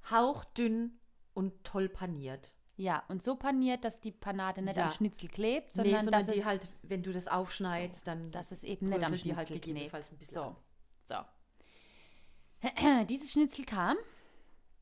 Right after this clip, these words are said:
Speaker 2: und irgendwann rief sie mich her und meinte, „Äh, guck es mal hier, das Schnitzel.“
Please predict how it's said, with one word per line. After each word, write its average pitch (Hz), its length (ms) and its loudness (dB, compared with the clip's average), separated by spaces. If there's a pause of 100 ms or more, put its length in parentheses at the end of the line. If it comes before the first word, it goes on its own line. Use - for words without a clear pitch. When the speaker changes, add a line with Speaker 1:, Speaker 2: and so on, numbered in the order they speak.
(920)
Speaker 2:
und 226 160 0
irgendwann 247 380 4
rief 262 240 -2
sie 247 160 0
mich 214 240 0
her 208 400 2
und 226 240 2
meinte, 220 680 2
„Äh, 226 640 12
guck 294 240 2
es 247 180 0
mal 220 280 4
hier, 220 400 2 (840)
das 226 240 -2
Schnitzel.“ 226 680 2